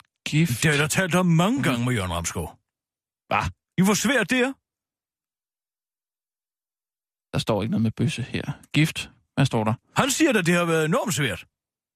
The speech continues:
Speaker 1: Er hvad? Har, øh, Jørgen Ramskov?
Speaker 2: Ja.
Speaker 1: Ej, nu må du simpelthen... Nu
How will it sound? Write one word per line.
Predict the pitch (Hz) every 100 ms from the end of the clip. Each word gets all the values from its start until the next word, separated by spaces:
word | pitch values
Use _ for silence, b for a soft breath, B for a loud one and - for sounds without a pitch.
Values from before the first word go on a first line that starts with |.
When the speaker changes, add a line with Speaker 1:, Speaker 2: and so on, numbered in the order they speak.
| _ _ _ _ _ _ _ _ _ _ _ _ _ _ _ _ _ _ -
Speaker 1:
Er | 135
hvad? | 143
Har, | 139 127 - -
øh, | 117 107 71 78 - - - - 170 -
Jørgen | 120
Ramskov? | 160 220 180 120 - _
Speaker 2:
Ja. | 147 311 330 - _ _ _ _ _ _ _ _ _ _ _ _ _ _ _ _ _
Speaker 1:
Ej, | - 98
nu | 120
må | 135
du | 127
simpelthen... | - 120 117
Nu | 107